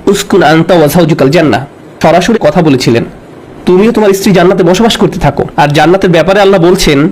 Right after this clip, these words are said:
"ইনদা সিদরাতিল মুনতাহা, ইনদাহা জান্নাতুল মাওয়া।" জান্নাতের অবস্থান অনেক উপরে, আর এই পৃথিবীকে আরবিতে বলা হয় দুনিয়া। দুনিয়া শব্দটি আদনা শব্দের স্ত্রীবাচক রূপ, যার অর্থ হচ্ছে নিচ,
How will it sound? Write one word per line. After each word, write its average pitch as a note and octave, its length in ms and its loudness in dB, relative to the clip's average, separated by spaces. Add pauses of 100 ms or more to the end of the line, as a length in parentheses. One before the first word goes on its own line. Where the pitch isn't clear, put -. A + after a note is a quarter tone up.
(160)
"ইনদা F#3 240 2
সিদরাতিল F3 420 0
মুনতাহা, D3 520 0 (720)
ইনদাহা E3 440 2
জান্নাতুল D#3+ 480 2
মাওয়া।" C3+ 360 0 (640)
জান্নাতের F#3 360 2
অবস্থান B3 540 0
অনেক B3+ 280 0
উপরে, B2+ 320 0 (220)
আর D#3+ 140 2
এই D#3+ 80 2
পৃথিবীকে A3 540 0
আরবিতে F3+ 280 0
বলা E3+ 200 2
হয় F3+ 140 0
দুনিয়া। E3 420 0 (280)
দুনিয়া F#3 340 2
শব্দটি F#3 640 0
আদনা E3 340 0
শব্দের F#3 280 0
স্ত্রীবাচক F#3 540 0
রূপ, E3 140 2 (180)
যার D#3+ 200 2
অর্থ D#3+ 200 0
হচ্ছে G3 340 0
নিচ, F3+ 560 0